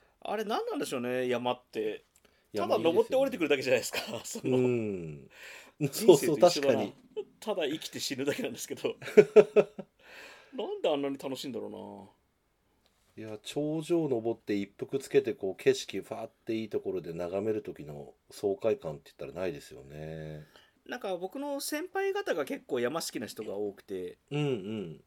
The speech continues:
Speaker 1: いろんな道具をくれるんですよね。その、
Speaker 2: はいはいはい。
Speaker 1: ちっちゃなガスバーナーみたいなのとか、
Speaker 2: うんうんうん。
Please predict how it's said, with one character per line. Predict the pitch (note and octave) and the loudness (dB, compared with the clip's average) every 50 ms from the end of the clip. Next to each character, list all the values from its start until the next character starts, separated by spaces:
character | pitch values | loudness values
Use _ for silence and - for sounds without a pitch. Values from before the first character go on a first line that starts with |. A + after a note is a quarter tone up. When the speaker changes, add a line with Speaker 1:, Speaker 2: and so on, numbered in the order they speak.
| _ _ - | _ _ -10
Speaker 1:
い | E3+ F#3+ | -6 -6
ろ | A3 B3+ C4+ | -4 -6 -6
ん | C#4+ D4+ | -8 -10
な | C4 A#3+ | -10 -6
道 | F3 G3 A#3 C4 D4 C#4+ | -2 0 0 0 -2 -4
具 | D#4+ C#4 | -2 -2
を | F#3 | -2
く | - - D3 | -2 0 0
れ | D3 D3+ | 0 0
る | E3 E3 | -2 -2
ん | C#3 | -6
で | G#2+ | -8
す | - - | -8 -12
よ | D#2 | -14
ね。 | F#2 A2 | -14 -14
そ | - A#2 | -12 -12
の、 | G#2 G2+ | -10 -10
Speaker 2:
は | G2+ G2+ | -10 -12
い | - | -14
は | |
い | _ _ _ _ - B2+ | _ _ _ _ -2 -2
は | A#2 | -2
い。 | F#2 | -2
Speaker 1:
ち | - | -2
っ | - F3+ | -4 -4
ち | E3 | -4
ゃ | D3+ | -2
な | A#2+ G#2+ | -4 -4
ガ | G#2+ A#2 G#2+ | -4 -6 -6
ス | - - | -6 -4
バ | B2+ D3 D3 C#3 | 0 0 2 2
ー | B2+ | 2
ナ | A2 G2+ G2 | -2 -4 -8
ー | |
み | G2+ G2 | -8 -8
た | - F#2 | -8 -8
い | |
な | F#2+ F#2 | -8 -10
の | F#2+ - | -18 -20
と | - F#2+ | -20 -20
か、 | - - F#2+ F#2+ F2+ - _ _ - | -16 -16 -14 -14 -14 -18 _ _ -10
Speaker 2:
う | B2 | -6
ん | B2+ | -4
う | B2 | -4
ん | |
う | A2+ G2+ | -4 -4
ん。 | F#2 F2+ F#2+ F#2 F2 E2 D#2 D#2 F2 F2 D#2+ D2+ | -8 -10 -12 -14 -14 -14 -16 -16 -16 -16 -16 -16